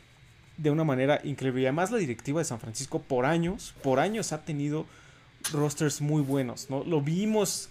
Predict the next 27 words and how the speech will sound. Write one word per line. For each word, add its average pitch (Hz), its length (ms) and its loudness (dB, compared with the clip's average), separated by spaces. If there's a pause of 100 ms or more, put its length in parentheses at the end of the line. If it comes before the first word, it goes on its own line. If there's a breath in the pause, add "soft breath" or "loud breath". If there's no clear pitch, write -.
cuando 127 320 -2
Colin 143 240 0
Kaepernick 131 380 -2
estaba 127 260 -2
ahí. 127 240 0 (640 soft breath)
Tenían 147 280 2
a 120 80 2
Vernon 113 280 -2
Davis, 127 280 2
tenían 123 240 -6
a 117 60 -6
Michael 117 340 -8
Crabtree, 139 320 0
tenían 127 280 -6
a 123 120 -8
Patrick 127 360 -6
Willis, 139 300 -2
tenían 131 360 -2 (340 soft breath)
a 123 280 4
Navarro 123 460 4
Bowman. 120 580 0 (1040)
O - 60 -6
sea, 147 160 -2
tenían 156 340 4
una, 180 200 2
un 170 160 0
equipazo 156 680 0